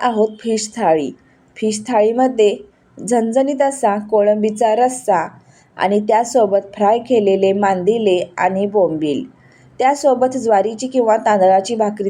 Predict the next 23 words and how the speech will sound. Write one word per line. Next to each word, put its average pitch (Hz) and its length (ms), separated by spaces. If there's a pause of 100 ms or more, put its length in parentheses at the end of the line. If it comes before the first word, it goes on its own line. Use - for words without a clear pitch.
तर 240 100
झालीच 220 460
पाहिजे. 165 380 (520)
रेसिपी 302 520
खूप 320 220
सोपी 294 400
आहे. 254 280
व्हिडिओ 233 460
शेवटपर्यंत 226 760
नक्की 208 300
बघा, 233 320
कुठेही 214 460
स्किप 196 340
नका 160 300
करू. 156 360 (680)
मच्छी 240 420
तर 311 120
सर्वांना 240 560
आवडते. 170 680 (440)
मच्छीचे 208 420
वेगवेगळे 208 460
प्रकार 240 380
असतात, 233 380